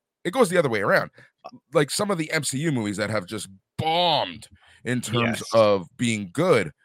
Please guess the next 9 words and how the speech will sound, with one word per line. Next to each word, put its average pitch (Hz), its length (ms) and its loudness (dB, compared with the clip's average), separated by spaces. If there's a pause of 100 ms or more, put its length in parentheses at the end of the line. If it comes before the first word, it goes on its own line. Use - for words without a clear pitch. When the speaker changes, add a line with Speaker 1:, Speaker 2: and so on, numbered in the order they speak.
(240)
Speaker 1:
where 98 160 -6
they've 85 240 -6
sucked, - 580 0 (240)
have 104 260 -2
done 107 300 0
great 165 340 0
in 104 140 -8
the 87 80 -6
theaters. - 640 -12